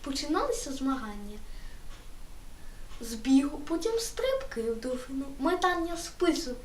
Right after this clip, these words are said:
і диску та боротьба. У п'ятий останній день ігор нагороджували переможців, покладаючи їм на голови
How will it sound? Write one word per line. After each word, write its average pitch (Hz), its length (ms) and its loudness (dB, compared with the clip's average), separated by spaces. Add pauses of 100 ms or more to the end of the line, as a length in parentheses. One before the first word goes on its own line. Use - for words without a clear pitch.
(240)
і 269 100 0
диску 285 460 4
та 269 260 4
боротьба. 262 760 0 (520)
У 269 60 -4
п'ятий 349 520 4
останній - 580 2
день 254 340 2 (140)
ігор 185 340 -2 (140)
нагороджували 254 840 2
переможців, 277 880 -2 (420)
покладаючи 254 680 0
їм 226 280 -4
на 220 100 -4
голови 302 560 2